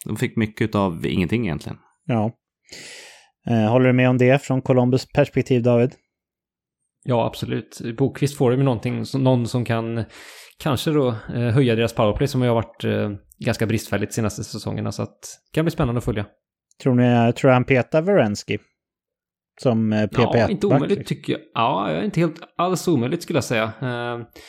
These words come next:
Speaker 3: tycker han är en bättre powerplay-back faktiskt än Werenski som ju är kanske mer, han är offensivt skicklig, men jag tycker inte han är lika utpräglad och skicklig på, på blålinjen i ett powerplay. Eh, så att där skulle jag säga att, eh, att Bokvist är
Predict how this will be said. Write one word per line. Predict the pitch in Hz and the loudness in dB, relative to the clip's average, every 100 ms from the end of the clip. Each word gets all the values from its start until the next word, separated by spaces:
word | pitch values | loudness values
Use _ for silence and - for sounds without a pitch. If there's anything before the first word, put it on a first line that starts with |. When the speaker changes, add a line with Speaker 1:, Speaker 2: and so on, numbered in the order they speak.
| - - _ - | -20 -20 _ -4
Speaker 3:
tycker | 156 151 | 0 2
han | 139 135 | 2 2
är | 127 151 175 165 143 | 0 0 2 0 0
en | 143 135 127 123 | 0 -2 -6 -4
bättre | 123 - - | -4 -4 -10
powerplay-back | - 135 113 - 104 104 104 160 - | -4 -2 0 -2 -4 -4 -4 -6 -6
faktiskt | - 107 107 | -8 -8 -6
än | 110 110 | -6 -2
Werenski | 110 98 - | -2 -4 -8
som | 107 110 110 | -6 -4 -4
ju | 110 | -4
är | 104 101 | -4 -4
kanske | 113 110 | -4 -2
mer, | 110 143 147 135 139 - - - - - | 0 2 2 0 -4 -16 -20 -20 -20 -4
han | 127 | 0
är | 151 | 0
offensivt | - 135 127 - | 0 -2 -2 -2
skicklig, | 139 - - 160 | -6 -6 -6 -2
men | 123 | 0
jag | 123 | 0
tycker | 143 143 | -2 -4
inte | 160 156 123 - | -4 -4 -6 -4
han | 175 | -2
är | 156 | 0
lika | 147 139 | 0 0
utpräglad | 120 - 117 113 113 113 | 0 -2 -2 0 -2 -2
och | 113 | -4
skicklig | 127 - 104 | -4 -6 -8
på, | - 110 | -2 -4
på | 107 117 | -2 -4
blålinjen | 117 123 104 110 123 | 0 0 0 -2 -4
i | 117 | -4
ett | 110 | -6
powerplay. | - 110 104 139 131 107 - | -2 -2 -2 -4 -4 -6 -10
Eh, | 123 120 | -8 -8
så | 117 113 | -8 -6
att | |
där | - 139 | -4 -4
skulle | 151 143 | -4 -6
jag | 123 | -4
säga | 110 117 | -4 -2
att, | 139 - - | -4 -8 -8
eh, | 131 123 - | -6 -6 -8
att | - | -4
Bokvist | 131 - 107 - | -4 -4 -8 -4
är | 101 101 | -4 -4